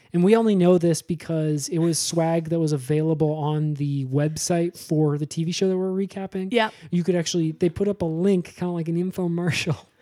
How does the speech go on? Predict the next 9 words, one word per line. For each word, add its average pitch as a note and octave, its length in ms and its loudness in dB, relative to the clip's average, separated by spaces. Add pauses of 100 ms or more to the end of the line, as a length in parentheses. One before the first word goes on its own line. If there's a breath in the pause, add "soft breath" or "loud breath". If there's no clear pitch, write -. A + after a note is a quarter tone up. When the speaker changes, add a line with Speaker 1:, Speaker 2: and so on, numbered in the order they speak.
(140)
Speaker 1:
<laughs> - 320 -16
win F3+ 360 4
Monica's E3+ 480 0
sweet F#3 180 0
potato F#3 420 2
and F3+ 140 2
gravy F3 300 2
dish G3 240 2
showed. A3 420 -2